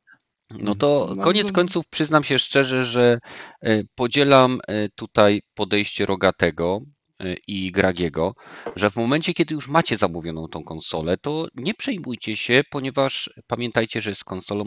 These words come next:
Speaker 1: otrzymujecie również gwarancję. I jasne,
Speaker 2: Mhm.
Speaker 1: to nie będzie przyjemne, kiedy konsola wam się zepsuje lub stanie się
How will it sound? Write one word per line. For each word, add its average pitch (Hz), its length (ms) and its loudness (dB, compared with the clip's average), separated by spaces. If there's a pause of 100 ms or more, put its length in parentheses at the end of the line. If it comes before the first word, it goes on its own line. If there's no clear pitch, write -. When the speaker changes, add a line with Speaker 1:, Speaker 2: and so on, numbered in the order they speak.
Speaker 1:
otrzymujecie 85 640 -8
również 80 320 -12
gwarancję. 85 760 0 (520)
I 107 240 2 (140)
jasne, 123 400 4
Speaker 2:
Mhm. 107 140 -12
Speaker 1:
to 98 200 0
nie 95 160 0
będzie 120 260 0
przyjemne, 95 480 -4
kiedy 95 200 -4
konsola 92 380 -4
wam 87 180 -4
się 85 120 -10
zepsuje 92 680 -2
lub 82 200 -10
stanie 90 300 0
się 87 320 -2